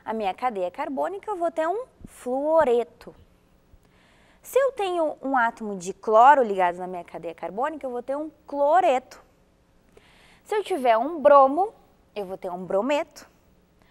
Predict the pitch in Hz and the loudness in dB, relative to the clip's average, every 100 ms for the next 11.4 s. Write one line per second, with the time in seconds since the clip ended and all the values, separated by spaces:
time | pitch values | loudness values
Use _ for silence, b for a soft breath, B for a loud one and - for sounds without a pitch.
0 | b b b - 302 311 311 269 233 208 | b b b -6 -4 -2 0 2 2 2
1 | 196 - 233 240 254 262 269 254 - 311 | -4 -8 -8 -4 -2 0 0 0 -6 -10
2 | 294 349 381 - 294 311 294 269 226 220 | -2 0 0 4 4 4 -4 -6 -4 -2
3 | 226 302 370 339 254 254 240 220 214 - | 0 2 0 -2 -4 -6 -4 -4 -4 -10
4 | 208 196 175 185 185 185 180 _ b b | -16 -16 -16 -14 -14 -14 -16 _ b b
5 | b 190 190 190 185 233 247 196 190 - | b -2 0 -2 -2 -4 -2 -2 -2 -4
6 | - 214 196 - - 180 208 370 - - | -12 -10 -10 -10 -6 -4 -4 -8 -10 -14
7 | - b b b 208 202 190 196 202 247 | -14 b b b -6 -4 -2 -2 -4 -4
8 | 427 208 _ _ _ _ _ _ - 202 | -6 -10 _ _ _ _ _ _ -12 -8
9 | 202 202 202 196 190 185 196 202 190 196 | -4 -2 -2 -2 -4 -4 -6 -6 -8 -8
10 | 196 196 240 320 349 - 269 240 214 202 | -6 -6 -4 -4 -6 -6 -2 -2 -4 -8
11 | 202 233 247 277 | -8 -10 -8 -6